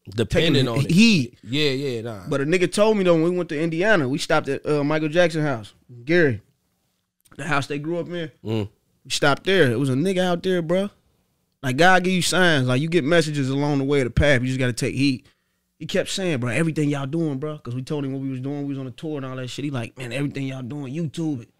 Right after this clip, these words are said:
Speaker 2: That's all he kept saying, "Nigga, YouTube it, YouTube it."
Speaker 1: Yeah.
Speaker 2: We like, "Yeah, we gonna do it, we gonna do it." Never did it.
Speaker 1: Man.
Speaker 2: And we'd have did that 'cause that's what's going on right now.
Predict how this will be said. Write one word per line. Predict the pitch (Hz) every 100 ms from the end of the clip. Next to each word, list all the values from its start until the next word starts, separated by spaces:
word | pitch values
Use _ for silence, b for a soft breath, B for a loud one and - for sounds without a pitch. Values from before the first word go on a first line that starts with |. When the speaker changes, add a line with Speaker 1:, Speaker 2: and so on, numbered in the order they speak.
| _ _ _ _ _ _ _ -
Speaker 2:
That's | 151
all | 165
he | -
kept | 180 151
saying, | 175 160 131
"Nigga, | 135 127
YouTube | 175 202 156 185 170 120
it, | 90
YouTube | 170 196 - 190 139 85
it." | _
Speaker 1:
Yeah. | 90 101 92 90 -
Speaker 2:
We |
like, | 180 175
"Yeah, | 98
we | 220
gonna | 202 196
do | 214
it, |
we | 220
gonna | 208 202
do | 226 220
it." | - _ _ _ _
Never | 139 175
did | 175 202 160
it. | - _ _ _ _ _
Speaker 1:
Man. | 90 95 87 - 135
Speaker 2:
And |
we'd | 139 151
have | 123
did | 165 196 185
that | 196
'cause | 165
that's | 160 175
what's | 170
going | 151 165 170
on | 175
right | 180 202
now. | 277 349 208